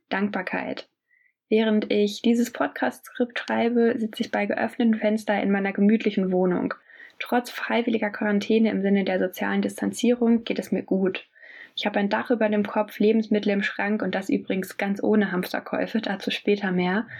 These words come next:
Und ich bin gesund. In den letzten Tagen ist mir immer wieder bewusst geworden,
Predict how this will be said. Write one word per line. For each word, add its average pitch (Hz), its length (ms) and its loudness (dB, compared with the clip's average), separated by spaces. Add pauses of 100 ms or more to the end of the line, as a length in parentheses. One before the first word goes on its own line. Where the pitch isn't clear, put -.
(400)
Und 208 220 2
ich 202 100 -4
bin 196 160 -2
gesund. 180 540 0 (800)
In 208 80 4
den 208 80 4
letzten 240 340 2
Tagen 240 320 0
ist - 160 -4
mir 226 140 2
immer 247 240 4
wieder 220 160 2
bewusst 208 360 0
geworden, 190 600 0